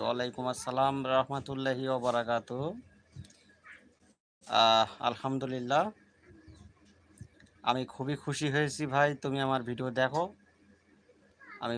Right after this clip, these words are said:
খুবই আনন্দিত এবং আশা রাখি যে আপনি চ্যানেলে থাকবেন, নিয়মিত ভিডিও দেখবেন এবং ভালো ভালো কমেন্ট করে এরকম আমাকে উৎসাহিত করবেন।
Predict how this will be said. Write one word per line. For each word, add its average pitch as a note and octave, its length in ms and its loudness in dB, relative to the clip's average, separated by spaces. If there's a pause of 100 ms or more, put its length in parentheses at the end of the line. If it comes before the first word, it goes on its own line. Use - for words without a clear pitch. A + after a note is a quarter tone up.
খুবই C3 280 -2
আনন্দিত C3+ 380 -2 (1400)
এবং B2+ 280 0 (1200)
আশা D3 260 4
রাখি D#3 240 6 (120)
যে C3+ 80 0 (100)
আপনি C3 200 -2 (2250)
চ্যানেলে C3 320 2 (100)
থাকবেন, C3 360 0
নিয়মিত C3+ 300 -2 (100)
ভিডিও B2 180 -2 (100)
দেখবেন C3+ 300 -4 (840)
এবং A#2+ 140 -4 (120)
ভালো B2 200 0
ভালো C#3 160 0 (120)
কমেন্ট C3+ 360 0
করে D3 220 -2
এরকম B2+ 260 0 (100)
আমাকে B2+ 200 -2 (120)
উৎসাহিত B2 340 -8 (120)
করবেন। - 260 -10